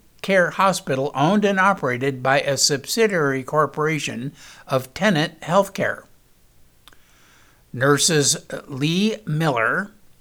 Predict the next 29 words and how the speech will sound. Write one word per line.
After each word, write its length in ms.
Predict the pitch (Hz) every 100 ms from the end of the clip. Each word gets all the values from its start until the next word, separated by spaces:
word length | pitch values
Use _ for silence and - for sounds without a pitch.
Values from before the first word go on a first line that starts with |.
| _ _
Lynn 540 | 131 120 156 185 202 -
Fontana, 960 | - 175 180 175 156 117 123 156 202 - - _ _ _ _ -
and 240 | 139 131
Renita 640 | 139 143 202 226 196 185 139
Romero 840 | 143 139 151 202 117 104 - 135 - -
had 200 | - 180
been 160 | 190 220
employed 460 | 208 185 208 202 156
by 160 | 143
them 300 | 123 143 165
pursuant 500 | 156 143 - 180 185
to 80 | 170
a 60 | 175
collective 520 | - 185 185 202 180
bargaining 480 | 185 202 196 151 135
agreement 600 | 123 135 113 120 190 170
negotiated 800 | 143 185 208 208 156 143 165 135
between 400 | 135 147 156 143
the 100 | 143
employer 480 | 131 - 214 175
and 180 | 165 160
the 60 | 170
union, 480 | 175 226 175 101 - - _ _ _ - - - _
which 240 | - 143 160
includes 480 | 147 - 202 156
provisions 680 | - 151 147 208 202 175 147
governing 560 | 147 151 143 143 135 127
rest 360 | 127 139 -
breaks, 480 | 170 196 208 - -